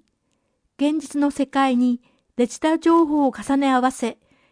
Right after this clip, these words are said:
現実を拡張する技術のことです。今回はスマートフォンを通して、実際にはそこにないキャラクターや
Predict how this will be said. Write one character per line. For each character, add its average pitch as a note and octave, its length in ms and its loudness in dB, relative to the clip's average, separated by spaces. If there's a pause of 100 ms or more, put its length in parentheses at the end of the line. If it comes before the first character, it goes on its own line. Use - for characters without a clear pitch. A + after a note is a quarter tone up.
(160)
現 D4 200 2
実 D4 280 0
を B3+ 60 4
拡 - 260 -10
張 D#4+ 220 0
す D#4+ 160 -4
る D4+ 120 -2
技 A3 140 -4
術 B3+ 200 -8
の C#4 140 -2
こ B3 100 -6
と B3 100 -4
で A3+ 140 -6
す。 - 300 -20 (880)
今 D4 180 -2
回 C4 300 0
は A#3 240 -2 (220)
ス - 180 -8
マ D#4+ 160 2
ー D#4+ 40 0
ト D#4+ 140 -2
フ C#4+ 100 -6
ォ E4 40 0
ン D#4+ 160 -2
を E4 80 -2
通 C4 240 2
し - 120 -10
て、 - 220 -10 (500)
実 C4 100 0
際 D4+ 360 0
に C4+ 140 6
は A#3 180 4
そ C#4 160 -2
こ D#4+ 140 4
に D4 120 2
な D4 180 2
い D4+ 100 -6
キ - 120 -12
ャ B3 60 -2
ラ C4 120 -2
ク - 100 -16
タ A#3+ 180 -2
ー A#3 80 -2
や A3+ 240 -4